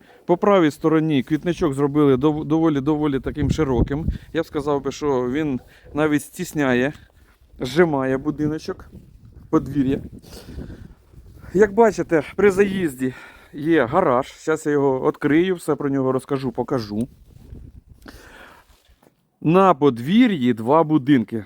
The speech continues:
Саме основне, що забув сказати з самого початку. І у другому будиночку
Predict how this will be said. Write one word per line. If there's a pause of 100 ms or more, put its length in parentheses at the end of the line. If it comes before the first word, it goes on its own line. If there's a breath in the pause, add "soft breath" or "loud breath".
Саме
основне,
що
забув
сказати
з
самого
початку. (280 loud breath)
І
у
другому
будиночку